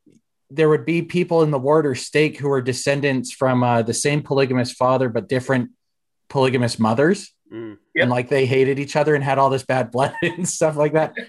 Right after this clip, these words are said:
Speaker 1: Like, all the girls in this
Speaker 3: Yeah.
Speaker 1: family are, are ugly kind of thing or, or whatever. And, and
Speaker 3: Yeah.
Speaker 1: it, polygamy and a lot of the weirdness of Mormonism,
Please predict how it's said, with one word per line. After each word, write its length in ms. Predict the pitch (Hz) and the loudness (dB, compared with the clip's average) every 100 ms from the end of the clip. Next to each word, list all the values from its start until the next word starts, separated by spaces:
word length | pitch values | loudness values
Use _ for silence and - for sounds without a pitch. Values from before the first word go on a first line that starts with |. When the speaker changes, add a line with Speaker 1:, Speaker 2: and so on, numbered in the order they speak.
| - | -6
Speaker 1:
Like, 180 | 147 147 | -2 0
all 140 | 151 | 0
the 80 | 151 | -2
girls 260 | 156 156 151 | 0 0 2
in 60 | |
this 140 | 151 139 | 0 0
Speaker 3:
Yeah. 40 | 156 | 0
Speaker 1:
family 300 | 151 147 147 | -2 0 0
are, 240 | 143 - - | 0 -2 -2
are 140 | 143 | 2
ugly 260 | 151 151 156 | 2 0 -2
kind 200 | 147 143 | 0 -2
of 60 | 139 | -2
thing 180 | 143 135 | -2 0
or, 140 | 131 | -2
or 180 | - 147 | 0 0
whatever. 460 | 139 139 131 131 - _ _ - | 2 0 0 -4 -8 _ _ -4
And, 260 | 143 131 - | -2 -2 -4
and 140 | 151 147 | 0 0
Speaker 3:
Yeah. 60 | |
Speaker 1:
it, 120 | 139 - _ _ _ _ _ _ 139 _ - | -2 -8 _ _ _ _ _ _ -20 _ -16
polygamy 560 | - 170 190 202 208 - | -2 2 4 4 2 0
and 160 | 170 | 0
a 60 | 165 | 2
lot 180 | 160 185 | 4 2
of 60 | 170 | 2
the 80 | |
weirdness 600 | 143 131 147 165 151 147 135 | -2 0 2 2 0 -2 -2
of 140 | 113 | -4
Mormonism, 840 | 127 139 143 131 117 113 110 110 | 0 0 2 0 0 -2 -4 -6